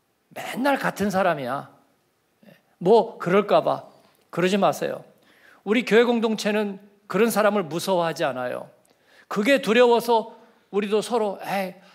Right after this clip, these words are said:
앞으로 나서면 자꾸 튀면은 정 맞으니까 그냥 조용하게 있을래?" 그러지 않습니다. 언약의 대표자는 앞에 서 있는 거예요. 모세는 "하나님 앞에 설 자가 누구냐?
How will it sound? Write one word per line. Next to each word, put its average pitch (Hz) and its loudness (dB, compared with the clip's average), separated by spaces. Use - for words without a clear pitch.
앞으로 - -6
나서면 208 -4
자꾸 190 -8
튀면은 269 -4
정 175 -4
맞으니까 190 -2
그냥 202 -2
조용하게 185 0
있을래?" 156 -6
그러지 196 2
않습니다. 76 -6
언약의 220 6
대표자는 196 0
앞에 - -4
서 180 -4
있는 165 -10
거예요. 139 -10
모세는 220 0
"하나님 311 2
앞에 269 2
설 254 0
자가 226 4
누구냐? 196 -2